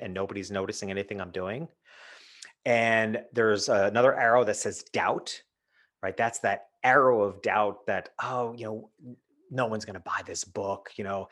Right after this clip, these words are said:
it's not going, it's not selling as quickly as I would like," uh, whatever it might be.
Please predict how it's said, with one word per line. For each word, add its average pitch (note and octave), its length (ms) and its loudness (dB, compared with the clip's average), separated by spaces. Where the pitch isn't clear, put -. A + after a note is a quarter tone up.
it's - 100 -12
not C3 180 2
going, A#2+ 300 0
it's G#2+ 160 -4
not C3 120 -2
selling B2 320 -2
as A2+ 60 0
quickly A#2 320 -4
as G#2+ 100 -2
I A2 60 2
would G#2+ 160 -4
like," G2+ 560 -6
uh, G#2+ 160 -8
whatever C3 380 4
it - 80 -6
might G2+ 200 -8
be. - 240 -10